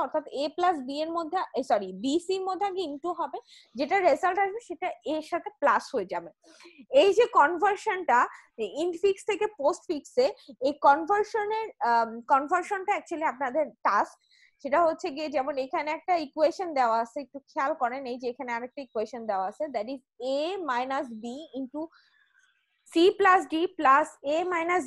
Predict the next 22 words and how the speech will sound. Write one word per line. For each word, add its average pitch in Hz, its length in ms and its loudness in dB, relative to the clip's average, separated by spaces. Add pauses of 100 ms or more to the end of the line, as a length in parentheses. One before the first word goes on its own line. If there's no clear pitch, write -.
b, - 20 -4 (500)
ঠিক 339 180 0
আছে? 359 120 0 (120)
ব্র্যাকেট 349 400 2
দেওয়া 359 200 8
আছে, 453 120 2 (100)
খুব 415 120 6 (140)
ইজি 311 200 4 (120)
হয়ে 349 180 6 (100)
গেছে। 294 240 2 (120)
এখানে 320 280 -2
একটু 359 200 -6
খেয়াল 320 280 2
করেন, 339 240 -2
এই 339 60 0 (320)
ইকুয়েশনটাকে 370 720 0
এখানে 339 200 -4 (120)
পোস্টফিক্সে 359 540 -2 (100)
কনভার্ট 277 320 0 (100)
করছে, 226 240 -4 (140)
যেমন 254 220 -2 (220)
a - 20 6